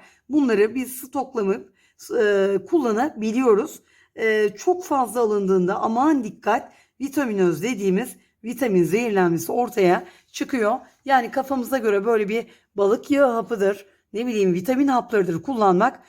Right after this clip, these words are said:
çok da doğru değil. Şimdi vitaminlerin eksikliğinde görülen hastalıklara bakmamız lazım. Tabii şekil çok anlaşılmasa da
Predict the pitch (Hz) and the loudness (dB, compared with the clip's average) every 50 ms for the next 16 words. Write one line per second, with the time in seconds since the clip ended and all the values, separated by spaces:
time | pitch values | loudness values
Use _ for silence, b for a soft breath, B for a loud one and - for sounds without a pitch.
0 | b b b - - 302 302 - 233 208 185 208 220 220 220 262 285 - 240 208 | b b b -4 -4 -4 -2 0 -2 0 2 2 2 0 0 0 -2 -2 0 0
1 | 180 - - B B B B B B B - - 330 311 269 302 302 - 370 392 | 0 -2 -4 B B B B B B B -6 0 2 2 2 2 4 4 4 6
2 | 370 311 294 269 247 254 302 - - - - - - 240 208 196 185 254 285 269 | 6 4 4 2 2 0 -2 -4 -6 -12 -14 -10 -6 -4 -4 -2 0 0 -2 -2
3 | 240 277 285 277 262 247 - - 254 247 247 - 247 254 247 240 208 - - 196 | -2 -4 -4 -4 -6 -6 -8 -8 -8 -8 -4 -2 -2 2 2 2 2 2 -2 -2
4 | 185 170 143 156 175 165 156 151 151 240 277 b b b b b b _ 349 294 | -2 -2 0 0 0 0 0 0 -4 -6 -8 b b b b b b _ -6 -6
5 | 277 254 - - 311 320 - 311 330 - 320 320 320 - - 247 247 247 254 254 | -4 -2 0 0 0 0 0 -4 -2 0 0 0 0 2 0 2 2 2 0 -4
6 | - - 339 311 262 233 190 - 240 214 180 175 180 220 - B | -2 0 0 0 0 0 -2 0 0 0 2 2 2 2 0 B